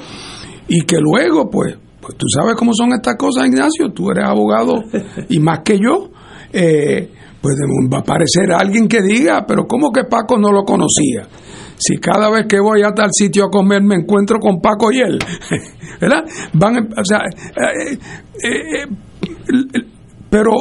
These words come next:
aquí lo que pasa es otra cosa. Eh,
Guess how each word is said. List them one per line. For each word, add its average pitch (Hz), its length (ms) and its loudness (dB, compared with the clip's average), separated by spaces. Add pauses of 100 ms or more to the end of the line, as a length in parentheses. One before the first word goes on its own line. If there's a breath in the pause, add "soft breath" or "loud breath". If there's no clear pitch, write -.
(140)
aquí 220 360 2
lo 285 160 2
que 220 120 0
pasa 220 420 2
es 180 60 2
otra 175 280 0
cosa. - 340 -6 (1000 loud breath)
Eh, 139 500 0